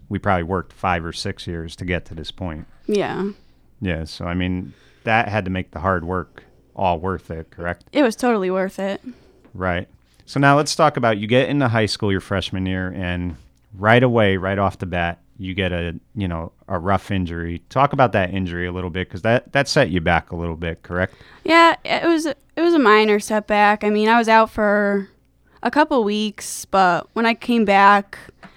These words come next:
Speaker 2: I already knew the routine, so it wasn't something that I had to, like, learn everything.
Speaker 1: Right.
Speaker 2: So it was, it was pretty easy to get back into it.
Speaker 1: Now, if I'm not mistaken, though,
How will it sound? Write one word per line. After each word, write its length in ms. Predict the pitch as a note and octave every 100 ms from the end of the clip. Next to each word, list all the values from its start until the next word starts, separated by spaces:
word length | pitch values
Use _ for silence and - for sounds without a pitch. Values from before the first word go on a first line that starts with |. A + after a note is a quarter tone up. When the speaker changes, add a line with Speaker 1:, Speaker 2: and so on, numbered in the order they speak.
| -
Speaker 2:
I 60 | A3
already 180 | A3+
knew 160 | G#3+ G#3
the 100 | G3+
routine, 440 | G3 F#3+ G3 G3 F#3+
so 140 | G3
it 40 | F#3+
wasn't 380 | G3+ G3 F#3+ F#3
something 400 | F#3+ F#3+ F#3 E3+
that 240 | C3+ A#2+
I 60 | F#3+
had 180 | F#3 F#3
to, 80 | E3+
like, 160 | E3
learn 240 | F#3+ G3 G3
everything. 760 | G3 G3 G3 G3 F#3+ G3 G3 - _ _ _ _ _ _
Speaker 1:
Right. 340 | G2+ G2 F2+ D#2+
Speaker 2:
So 40 | -
it 40 |
was, 140 | A#3 -
it 160 | B3
was 140 | B3 A3+
pretty 200 | C4 A#3
easy 240 | G#3 G3
to 60 | F#3
get 140 | F#3
back 220 | F#3 F3+ F#3+
into 320 | F#3 - F#3+
it. 240 | F#3+ G#3 - -
Speaker 1:
Now, 160 | B2 B2
if 120 | -
I'm 180 | F#3 F#3
not 160 | C#3+
mistaken, 540 | G2+ - A#2+ A#2 F2 E2
though, 220 | E2